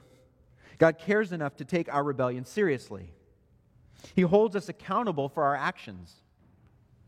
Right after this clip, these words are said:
Justice is an interesting thing because we often would like to escape justice, yet when a, a wrong is committed against us or a loved one, we're commit, we're quick to demand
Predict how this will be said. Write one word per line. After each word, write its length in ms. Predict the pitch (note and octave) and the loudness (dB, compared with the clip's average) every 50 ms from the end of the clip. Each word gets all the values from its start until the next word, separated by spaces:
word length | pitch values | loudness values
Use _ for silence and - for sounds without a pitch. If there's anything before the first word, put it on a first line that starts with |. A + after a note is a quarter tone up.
| _ _ - - - _ _ _ _ _ _ _ _ _ _ _ _ _ _ - _ _ - _ _ - _ _ - _ _ - - - | _ _ -20 -20 -20 _ _ _ _ _ _ _ _ _ _ _ _ _ _ -20 _ _ -20 _ _ -20 _ _ -20 _ _ -16 -4 4
Justice 440 | F3 F3 E3+ - - F3+ D3+ - | 4 4 4 2 -6 -10 -10 -10
is 200 | - D#3+ E3 D#3 | -10 -10 -8 -6
an 80 | D#3 D#3 | -6 -4
interesting 500 | D#3+ E3 - - D#3 C3+ - - C#3 C3 | -6 -6 -4 -6 -8 -8 -4 -4 -6 -4
thing 260 | B2+ - D3+ D3 C#3+ | -2 -2 -2 -2 0
because 280 | C3+ C3 B2 D3+ C3+ C3 | -2 0 0 0 -2 0
we 100 | D3 C#3 | -2 0
often 380 | C#3 D3 D3 - D#3 C3+ B2 - - - - _ _ - | 0 0 -2 -2 -6 -8 -8 -10 -14 -20 -20 _ _ -4
would 160 | - D#3 C#3 | -2 0 2
like 160 | C#3+ C#3+ C3+ - | 2 0 0 -2
to 80 | - C3 | -6 -8
escape 460 | A2+ - - - F3 F#3+ A3 F3+ - | -8 -8 -4 -2 0 0 0 -2 -4
justice, 680 | B2+ A2+ G2+ F#2 - - G#2+ A#2 C3+ - - - - - _ _ _ _ _ _ - - C#3 | -8 -6 -6 -8 -12 -12 -12 -12 -12 -12 -18 -20 -20 -20 _ _ _ _ _ _ -16 -2 6
yet 200 | D#3 F3 E3+ F#3 | 6 6 6 6
when 160 | G3 F3+ E3 - - - - | -2 -4 -4 -8 -12 -6 -4
a, 180 | C#3+ C3 B2 - | -2 -2 0 0
a 80 | D3+ C#3+ | -2 -4
wrong 460 | C3 C3+ D3+ D#3 E3+ F#3 F#3+ F#3+ F#3 | -2 0 0 2 4 2 2 0 -2
is 120 | E3+ - | -6 -8
committed 440 | - - - D#3+ D#3 D3+ D3+ D3 C#3 | -10 -12 -10 -6 -4 -2 -2 -2 -2
against 420 | C3+ A#2 C3 B2 B2 - - - G3 | -2 -2 -2 -4 -4 -8 -6 -2 0
us 320 | F3 C3+ C#3 D3+ - - | 0 0 0 -4 -8 -10
or 140 | - C3+ B2+ | -8 -6 -4
a 60 | A2+ | -4
loved 300 | A2 A2+ C#3+ F3+ F#3 C#3 | 0 2 2 2 2 0
one, 380 | A#2+ G2 F#2 F2+ G2 A#2+ C3+ C3+ _ _ _ _ _ _ _ _ _ - - - | -10 -14 -14 -14 -14 -14 -16 -16 _ _ _ _ _ _ _ _ _ -20 -10 2
we're 120 | - D#3+ D3+ | 4 4 4
commit, 460 | - - D#3 E3 D#3+ D#3+ - - - | 2 -4 -6 -4 -2 -4 -4 -6 -6
we're 120 | - D3 C3 | -4 -4 -4
quick 380 | - - - G3+ F3 - - - | -4 -2 -2 -2 -2 -2 -10 -14
to 100 | - D3 | -12 -8
demand 560 | B2 B2+ B2+ B2+ C3+ B2+ A2 G2+ F#2+ F2+ F2+ | -6 -4 -2 -2 -2 -4 -6 -8 -10 -12 -14